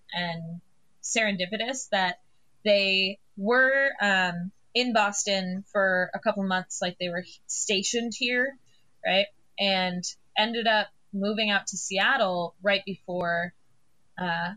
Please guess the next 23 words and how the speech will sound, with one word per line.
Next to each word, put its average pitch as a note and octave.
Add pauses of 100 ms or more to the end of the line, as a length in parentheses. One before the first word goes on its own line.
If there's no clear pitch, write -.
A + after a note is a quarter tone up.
(140)
Expo. - (1040)
And G3+
I A#3
didn't B3+
know G3+
that. G#3+
And F#3+
I, G3+ (180)
I -
had B3
met A3
them G#3
at F#3 (240)
different G3 (1000)
throwdowns F#3
and, F3+
and F3 (140)
stuff -
like F3+
that F3
and F3+
events F3+
around F3